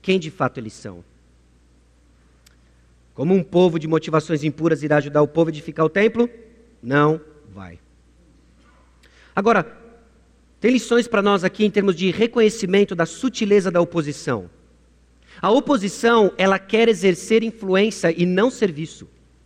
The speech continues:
Longe de nós de olharmos para os opositores e pensarmos que eles estão dessas paredes para fora.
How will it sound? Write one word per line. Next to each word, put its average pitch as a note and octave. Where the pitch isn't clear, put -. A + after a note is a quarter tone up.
Longe C4+
de G#3
nós G#3+
de F3+
olharmos G#3
para -
os E3+
opositores G3+
e G#3
pensarmos A3
que -
eles F#3+
estão G#3+
dessas G3+
paredes G3
para G3+
fora. D#3+